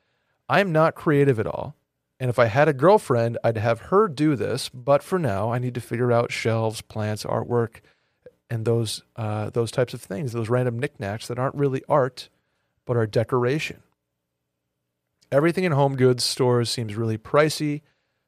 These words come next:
but I'm not sure where else to look. Home is right near the beach, if that helps. Thanks. How do you decorate as a first-time home buyer?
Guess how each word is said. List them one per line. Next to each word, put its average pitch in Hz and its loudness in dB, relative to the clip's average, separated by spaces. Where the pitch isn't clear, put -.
but 123 -2
I'm 113 2
not 107 -2
sure 95 -4
where 101 -4
else 87 -4
to 139 -8
look. 170 0
Home 156 0
is 131 0
right 131 2
near 127 -2
the 117 -2
beach, 110 -6
if - -8
that 104 -4
helps. 107 -6
Thanks. - -16
How 147 0
do 208 -4
you 196 -8
decorate 120 -4
as 117 -8
a 123 -2
first-time 120 -6
home 147 -4
buyer? - -14